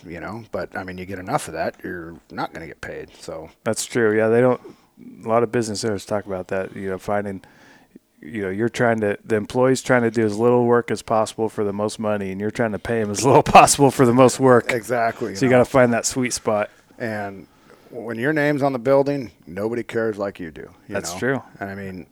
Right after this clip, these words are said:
Speaker 1: um, that's where McGrath lucks out, having a schmuck like me is, I mean, I, I bleed Superior. I love us, you know.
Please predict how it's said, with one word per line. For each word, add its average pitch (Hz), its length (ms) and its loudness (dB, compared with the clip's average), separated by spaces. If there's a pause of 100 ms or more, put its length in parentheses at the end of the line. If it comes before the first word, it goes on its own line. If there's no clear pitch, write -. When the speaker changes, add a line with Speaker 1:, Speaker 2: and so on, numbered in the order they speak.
Speaker 1:
um, 90 400 -8
that's - 520 -8
where 92 280 -10
McGrath 107 500 -6
lucks 85 240 -8
out, 87 220 -6
having 92 220 -12
a - 20 -16
schmuck - 400 -10
like 92 240 -4
me 110 280 -6 (120)
is, 87 320 -10
I 95 80 -8
mean, 95 180 -12
I, 98 180 -10 (140)
I 107 120 -4
bleed 107 380 -6
Superior. 107 460 -8
I 101 100 -8
love 104 240 -8
us, - 260 -14
you 92 40 -16
know. 85 220 -12